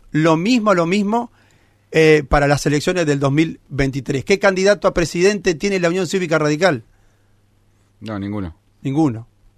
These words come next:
Speaker 1: Otro
Speaker 2: Es más, tienen
Speaker 1: otro
Speaker 2: do-, tienen dos peronistas.
Speaker 1: Claro, exactamente. Y s-, y, y está bien, pero dice, bueno, sí.
Speaker 2: Dos peronistas, entre comillas,
Speaker 1: Sí,
Speaker 2: ¿no?
Speaker 1: obvio,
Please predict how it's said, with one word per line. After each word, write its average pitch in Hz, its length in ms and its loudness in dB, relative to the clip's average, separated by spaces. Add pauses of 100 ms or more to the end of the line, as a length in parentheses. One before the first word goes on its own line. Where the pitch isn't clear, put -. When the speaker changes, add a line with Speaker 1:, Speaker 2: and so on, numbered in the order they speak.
(320)
Speaker 1:
Otro 180 840 4 (260)
Speaker 2:
Es 98 60 -8
más, 127 220 0
tienen 123 680 2
Speaker 1:
otro 214 340 2
Speaker 2:
do-, 160 200 2
tienen 165 260 0
dos 151 140 2
peronistas. 139 640 0 (1040)
Speaker 1:
Claro, 214 420 2
exactamente. 175 920 -2
Y 175 120 -2
s-, - 220 -6
y, 170 340 -8 (840)
y 160 400 -4 (140)
está 165 260 0
bien, 202 200 2
pero 180 100 2
dice, 170 160 -2
bueno, 180 260 4
sí. 202 160 0
Speaker 2:
Dos 147 140 2
peronistas, 127 460 4
entre 98 180 -4
comillas, 110 360 -2
Speaker 1:
Sí, 160 200 4
Speaker 2:
¿no? 143 200 4
Speaker 1:
obvio, 120 220 -2